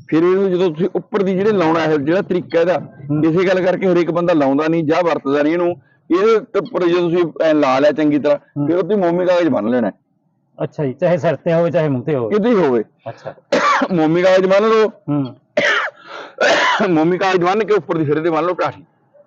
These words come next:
Speaker 2: ਅੱਛਾ ਜੀ।
Speaker 1: ਮਤਲਬ ਉਰੇ ਆਪਾਂ ਬੰਨ੍ਹ ਲਿਆ,
Speaker 2: ਹੂੰ।
Speaker 1: ਐਂ ਟਾਠੀ ਬੰਨ੍ਹ ਲਈ, ਫਿਰ ਮੁੱਛਾਂ ਤੇ ਅੱਡ ਬੰਨ੍ਹ ਲਓ ਮੋਮੀ ਕਾਗਜ਼, ਆਹ ਮੂੰਹ ਨੰਗਾ ਕ-, ਕਰ ਲਓ, ਖਾਲੀ ਕਰ ਲਓ।
Speaker 2: ਹੂੰ।
Speaker 1: ਤੇ ਦੋ ਮੋਮੀ ਕਾਗਜ਼ ਲੈ ਲਓ, ਇੱਥੋਂ ਅੱਡ ਤੇ ਉੱਪਰ ਅੱਡ।
Speaker 2: ਅੱਛਾ।
Speaker 1: ਐਂ ਉੱਪਰ ਇੱਥੋਂ ਟਾਠੀ ਬੰਨ੍ਹ ਲਓ, ਉਰਨ ਦੀ ਟਾਠੀ ਬੰਨ੍ਹ ਲਓ,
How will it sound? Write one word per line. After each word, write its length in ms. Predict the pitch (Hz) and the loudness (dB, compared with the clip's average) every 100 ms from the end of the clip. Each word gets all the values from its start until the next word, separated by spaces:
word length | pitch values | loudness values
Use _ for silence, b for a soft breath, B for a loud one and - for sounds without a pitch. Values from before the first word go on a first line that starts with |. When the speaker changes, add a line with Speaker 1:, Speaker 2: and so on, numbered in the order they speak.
| _ 143 | _ -12
Speaker 2:
ਅੱਛਾ 240 | - 147 | -6 -6
ਜੀ। 120 | 107 - _ _ _ 110 | -6 -10 _ _ _ -6
Speaker 1:
ਮਤਲਬ 240 | 110 127 | -2 -2
ਉਰੇ 160 | 127 131 | 0 -2
ਆਪਾਂ 220 | 131 131 | -2 -2
ਬੰਨ੍ਹ 200 | 123 151 | 0 0
ਲਿਆ, 120 | 156 | 0
Speaker 2:
ਹੂੰ। 340 | 147 139 135 127 | -2 -8 -6 -4
Speaker 1:
ਐਂ 60 | |
ਟਾਠੀ 260 | 127 131 120 | -2 -2 0
ਬੰਨ੍ਹ 200 | 143 160 | 0 0
ਲਈ, 100 | 165 - _ _ | -2 -4 _ _
ਫਿਰ 120 | 127 | -2
ਮੁੱਛਾਂ 340 | 127 117 131 127 | -2 -4 -4 0
ਤੇ 140 | 131 | 0
ਅੱਡ 140 | 107 | 0
ਬੰਨ੍ਹ 260 | 107 107 110 | -2 -2 -2
ਲਓ 60 | 131 | 0
ਮੋਮੀ 280 | 117 110 | 0 -2
ਕਾਗਜ਼, 220 | 110 110 110 | -2 -2 -2
ਆਹ 360 | - _ - | -6 _ -4
ਮੂੰਹ 180 | 123 139 | 0 0
ਨੰਗਾ 260 | 143 110 - | 0 -2 -4
ਕ-, 140 | 107 | -6
ਕਰ 240 | 101 107 | -4 -2
ਲਓ, 80 | 104 | -2
ਖਾਲੀ 260 | 104 101 92 | -2 -4 -2
ਕਰ 140 | 98 | -4
ਲਓ। 100 | 92 | -4
Speaker 2:
ਹੂੰ। 420 | 87 - 143 127 113 _ _ _ - | -6 -8 -8 -8 -12 _ _ _ -2
Speaker 1:
ਤੇ 140 | 160 | 0
ਦੋ 320 | 131 139 151 | 2 2 2
ਮੋਮੀ 280 | 147 151 156 | 2 0 2
ਕਾਗਜ਼ 180 | 156 151 | 2 2
ਲੈ 140 | 143 | 2
ਲਓ, 140 | 147 143 | 2 0
ਇੱਥੋਂ 320 | - 139 139 | -2 -2 0
ਅੱਡ 160 | 135 | 2
ਤੇ 200 | 156 143 | 0 0
ਉੱਪਰ 340 | 131 - 117 107 | -4 -2 -2 -2
ਅੱਡ। 140 | 92 | -4
Speaker 2:
ਅੱਛਾ। 640 | - _ _ 135 135 - 135 | -12 _ _ -18 -14 -6 -2
Speaker 1:
ਐਂ 140 | 151 | 0
ਉੱਪਰ 240 | 143 - 139 | -2 0 -2
ਇੱਥੋਂ 220 | - 127 | -2 -4
ਟਾਠੀ 260 | 156 139 | -2 0
ਬੰਨ੍ਹ 200 | 131 151 | 0 0
ਲਓ, 120 | 160 - | -2 -2
ਉਰਨ 160 | 123 120 | -2 0
ਦੀ 80 | 139 | 0
ਟਾਠੀ 260 | 156 123 | -2 -2
ਬੰਨ੍ਹ 180 | 131 | -2
ਲਓ, 100 | 156 | 0